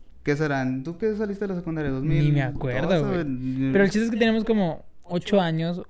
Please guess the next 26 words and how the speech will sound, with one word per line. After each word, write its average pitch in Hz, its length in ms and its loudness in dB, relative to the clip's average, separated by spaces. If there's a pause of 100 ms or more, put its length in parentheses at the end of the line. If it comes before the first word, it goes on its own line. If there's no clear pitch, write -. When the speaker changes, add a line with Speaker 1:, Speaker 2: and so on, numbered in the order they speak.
(160)
Speaker 1:
Más 156 160 -8
o 170 60 -2
menos. 151 240 2
Speaker 2:
aproximadamente 165 800 2
sin 156 180 4
vernos 160 320 4
y - 40 -6
Speaker 1:
Sin 143 180 6
Speaker 2:
pues, - 0 -
bueno. 160 160 8
Speaker 1:
vernos, 185 340 2
pero 135 720 4 (320)
como 131 280 0
ocho 135 140 -2
años 151 220 0
también 135 380 0
que, 120 480 0 (400)
que 127 80 -4
ahí 123 180 -2
en 147 140 -2
Facebook, 175 320 -2
güey. 190 140 -4 (140)
O 156 160 4
sea, 165 100 6
Speaker 2:
Ajá. 165 100 4
Speaker 1:
te 170 40 -2